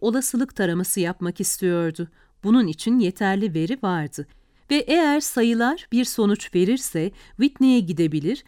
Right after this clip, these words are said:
ve her iki grup şüpheliyi yedi gün yirmi dört saat gözlemek için ekip isteyebilirdi. "Kahrolası bütçe." diye düşündü Eve trafikte boğuşurken. Zaman, para ve iş gücü giderlerini karşılayabilecek çok yüksek olasılık oranına ihtiyacı vardı.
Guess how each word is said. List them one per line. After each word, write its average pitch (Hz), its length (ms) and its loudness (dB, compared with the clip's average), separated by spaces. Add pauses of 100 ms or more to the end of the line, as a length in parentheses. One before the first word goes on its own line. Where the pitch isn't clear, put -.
(220)
ve 214 140 4
her 320 260 0
iki - 360 0
grup 180 240 0
şüpheliyi 175 640 0 (240)
yedi 214 280 2
gün 208 160 2
yirmi 190 320 2
dört 240 180 0
saat 190 380 -4
gözlemek 185 560 0
için 214 340 -2
ekip 190 280 -4
isteyebilirdi. 165 840 -2 (800)
"Kahrolası 214 680 2
bütçe." 180 420 -4
diye 180 180 4
düşündü 180 340 0
Eve 170 280 -2
trafikte 180 600 -4
boğuşurken. 160 680 -6 (460)
Zaman, 294 640 0
para 269 320 2
ve 277 120 0
iş - 320 -4
gücü 208 220 -2
giderlerini 180 580 2
karşılayabilecek 185 1000 0 (220)
çok - 260 -6
yüksek 269 400 -2
olasılık 185 500 -2
oranına 175 400 -2
ihtiyacı 165 580 -4
vardı. 160 400 -4